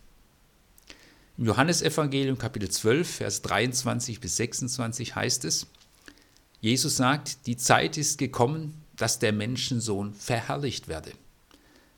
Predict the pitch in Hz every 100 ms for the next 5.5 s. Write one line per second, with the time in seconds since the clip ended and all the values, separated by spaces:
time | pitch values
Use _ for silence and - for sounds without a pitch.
0 | - 95 107 127 143 - 131 135 117 101
1 | - 123 120 127 - 80 - 107 117 -
2 | 98 123 - - 151 - 127 123 123 104
3 | 107 101 113 147 - 127 127 120 101 104
4 | - - 113 147 - - - 98 - -
5 | - 120 98 85 80